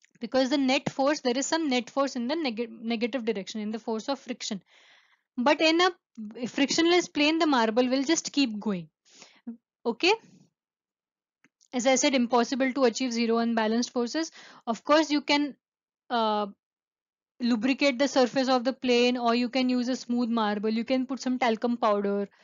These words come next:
or something of that sort to reduce, uh, the, the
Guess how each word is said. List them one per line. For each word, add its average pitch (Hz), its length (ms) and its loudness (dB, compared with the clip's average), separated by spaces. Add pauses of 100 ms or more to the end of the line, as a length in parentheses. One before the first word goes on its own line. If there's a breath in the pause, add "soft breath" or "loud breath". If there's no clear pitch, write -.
(380 soft breath)
or 254 80 0
something 254 400 -2
of 247 140 0
that 247 160 -2
sort 254 240 -2
to 320 80 2
reduce, 254 540 -2 (400 soft breath)
uh, 220 260 0
the, 220 640 -2
the 226 240 -6